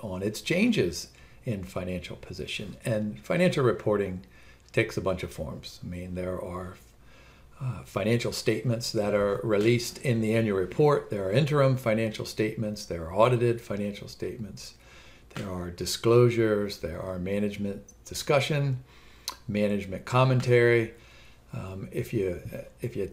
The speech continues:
just take a look at any of these major corporations' webpage under the investors section, you know, there's a list of tons and tons of, uh, financial statement reporting releases. Financial statement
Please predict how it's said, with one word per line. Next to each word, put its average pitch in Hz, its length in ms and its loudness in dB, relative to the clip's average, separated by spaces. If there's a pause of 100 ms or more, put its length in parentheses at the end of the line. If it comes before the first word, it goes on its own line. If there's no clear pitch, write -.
just - 200 -6
take - 180 0
a 123 40 2
look 127 220 6
at 101 100 2
any 110 220 4
of 98 160 0
these 101 320 -2
major 101 320 0
corporations' 98 720 -2
webpage 95 560 -2
under 95 180 -2
the 95 140 0
investors 92 680 -4
section, 92 640 -4 (580)
you - 120 -8
know, 90 100 -6
there's 123 220 6
a 85 80 2
list 98 320 2
of - 120 -8
tons 120 320 2
and 82 160 -6
tons 90 500 -8
of, 87 600 -10
uh, 85 220 -10
financial 92 640 -6
statement 101 560 -6 (300)
reporting 95 840 -4
releases. 92 640 -6 (1600)
Financial 214 360 4
statement 131 500 4